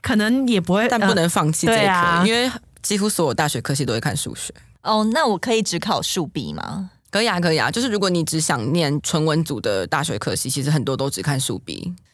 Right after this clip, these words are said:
Speaker 3: 所以就只是看你自己的选择啦。你如果真的完全放弃数理、理工方面的话，你就只能走纯文组了吼。
Speaker 2: 对，就是数 B，这次数 B 就出很好。
Speaker 1: 哦，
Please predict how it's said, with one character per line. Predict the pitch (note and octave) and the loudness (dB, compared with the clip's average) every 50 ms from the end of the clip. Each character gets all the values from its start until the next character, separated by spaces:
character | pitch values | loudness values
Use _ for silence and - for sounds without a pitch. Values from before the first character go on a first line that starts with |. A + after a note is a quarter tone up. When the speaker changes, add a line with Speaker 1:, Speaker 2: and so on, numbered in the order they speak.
| _ - | _ -6
Speaker 3:
所 | - A3+ A3+ | -2 -2 0
以 | A3 | 0
就 | - B3+ | 0 -2
只 | A3 - F#3+ E3+ | -2 0 0 -2
是 | E3+ | -2
看 | E3 - A#3 G3 E3+ | -2 -2 -2 -2 -2
你 | C#3 | -2
自 | - | -2
己 | F3 D#3+ | -2 -2
的 | C3 D3 | 0 -2
选 | - - D#3+ G#2 - - | -2 -2 -4 -4 -6 -8
择 | - - - - - - | -8 -8 -6 -6 -6 -4
啦。 | - C3+ | -4 -4
你 | D#3+ E3+ E3 | -2 -2 -2
如 | E3 D#3+ E3+ F3 | -2 -2 -2 -2
果 | F3 F#3 F3+ F3 D#3+ D#3 | -2 0 0 0 0 -2
真 | E3 - F3 F3 F3 E3+ | -2 -2 0 0 0 0
的 | F3 E3+ D#3+ D3 C3+ C#3 B2 C3+ C#3 D#3 F3+ F3+ - - _ _ _ | 0 0 0 0 0 0 -2 -2 -4 -4 -4 -6 -8 -14 _ _ _
完 | - F#3+ F#3 F#3 | -2 -2 0 0
全 | - A3 F3 D#3+ E3 | 0 0 0 0 0
放 | - - G3+ F#3 F3 | 0 0 0 0 0
弃 | F#3 - - A3 F#3+ E3 D#3 D#3 | 0 -2 -2 -2 -2 -2 -2 -2
数 | - - - A#3 A3 F3 D#3 | -2 -4 -2 -2 -2 -2 0
理、 | E3 F3 E3 C#3+ C3+ | 0 -2 -2 -2 -2
理 | B2 E3+ F#3 D#3 | -2 -2 -2 -2
工 | D3 - F#3 F3 G3 G#3 | -2 -2 0 0 0 0
方 | - F3 E3+ E3+ | 0 0 0 2
面 | F#3 G3 F#3 D#3+ | 2 2 2 0
的 | B2 - | -2 -4
话， | - - F#3 D#3 D3+ | -4 -4 -2 -2 -2
你 | E3 C#3+ | -2 -2
就 | C#3+ F3+ F3 | -2 -2 -2
只 | - F3 D#3 | -2 -4 -4
能 | C3+ B2 G2+ A#2 | -4 -4 -4 -4
走 | - - D#3 G2 - | -4 -4 -4 -4 -4
纯 | - - - E3+ D3+ D#3 | -6 -6 -4 -2 -2 -2
文 | D3 C#3 C#3+ | -2 -2 -4
组 | D3 - E3 D3+ - - | -4 -6 -6 -8 -8 -10
了 | - - D3+ | -12 -14 -12
吼。 | - - - - F#3 F#3+ G3+ - - - _ | -12 -12 -10 -8 -6 -6 -8 -8 -10 -8 _
Speaker 2:
对， | - D#3 C#3 C3 C3+ | -2 0 0 0 0
就 | - D#3+ | 0 0
是 | D#3+ D#3+ | 0 0
数 | D#3 - - D3 | 0 -2 -2 -4
B， | C#3+ - - - C3 - - E3+ E3+ F#3 | -4 -6 -6 -6 -6 -6 -6 -8 -8 -6
这 | - - | -4 -4
次 | F#3 G#3+ | -2 -2
数 | G3+ - F#3 | -2 -2 -2
B | D#3+ D#3+ D3+ | -2 -2 -2
就 | D3 D3 D3+ | 0 -2 -2
出 | - - C#3+ | -4 -4 -4
很 | C#3 C3+ - | -4 -4 -6
好。 | D#3 D3 - - F3 F#3 G#3 - _ _ _ | -6 -8 -10 -12 -14 -16 -20 -20 _ _ _
Speaker 1:
哦， | - E3 E3 E3 E3+ F3 F3+ F3+ F3+ F#3 G3+ | -2 0 0 0 -2 -2 -2 -2 -2 -4 -4